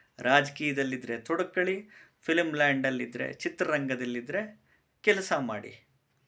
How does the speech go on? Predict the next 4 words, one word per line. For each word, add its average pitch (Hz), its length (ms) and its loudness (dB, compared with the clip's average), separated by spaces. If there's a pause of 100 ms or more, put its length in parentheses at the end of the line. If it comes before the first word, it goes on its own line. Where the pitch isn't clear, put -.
(560)
ಯಾವುದೇ 151 540 8
ಉದ್ಯೋಗ, 175 520 2 (320)
ಯಾವುದೇ 160 600 4
ವ್ಯಾಪಾರ, 165 480 2